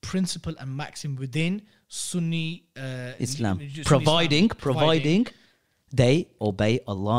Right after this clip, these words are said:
Speaker 2: and His
Speaker 1: And His
Speaker 2: Messenger.
Speaker 1: Messenger.
Speaker 2: Now, talk about those who don't obey Allah and His Messenger.
Speaker 1: So this is interesting now. So are we then now saying that khuruj is then <laughs> justified?
Speaker 2: If you've got the means, yeah.
Speaker 1: Okay.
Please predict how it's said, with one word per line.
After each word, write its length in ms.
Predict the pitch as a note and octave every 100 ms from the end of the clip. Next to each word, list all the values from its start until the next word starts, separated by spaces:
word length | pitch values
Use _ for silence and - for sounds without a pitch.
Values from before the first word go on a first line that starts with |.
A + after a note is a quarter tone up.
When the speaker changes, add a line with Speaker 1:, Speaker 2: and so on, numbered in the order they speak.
| -
Speaker 2:
and 100 | G2+
His 80 | G2
Speaker 1:
And 80 | G2
His 100 | D3
Speaker 2:
Messenger. 320 | F#2 G2 G#2
Speaker 1:
Messenger. 60 | - -
Speaker 2:
Now, 140 | C3
talk 420 | B2 - - G#3+ A#3+
about 180 | A#3 D#3
those 160 | E3+
who 120 | C#3+ B2+ -
don't 260 | G#3+ B3 -
obey 200 | G2 G#2+
Allah 200 | G2 G#2 G#2
and 60 | F#2+
His 60 |
Messenger. 380 | F#2+ - E2+ F2 -
Speaker 1:
So 180 | - E3
this 180 | E3
is 100 | F#3+
interesting 400 | F#3+ F#3+ - C#3
now. 120 | G#2 G2+
So 160 | - -
are 140 | F3
we 160 | G3 A#3
then 340 | F3+ G3 F3+
now 220 | F3+ E3+
saying 500 | D#3 - F#3+ E3 D3
that 220 | C#3 C3
khuruj 880 | C3 C#3+ D3 D3+ F3+ D#3 C3 B2 - - _ _ _ _ _ _
is 180 | C3+ A#2+
then 140 | C#3+
<laughs> 120 | A#2+ -
justified? 720 | - - - - C#3 A#2 G#2
Speaker 2:
If 140 | C3 C3
you've 100 | B2+
got 100 | B2
the 60 |
means, 180 | B2 D3
yeah. 100 | F#3+ - _ _ _ _ _ _ -
Speaker 1:
Okay. 340 | F3 - A2+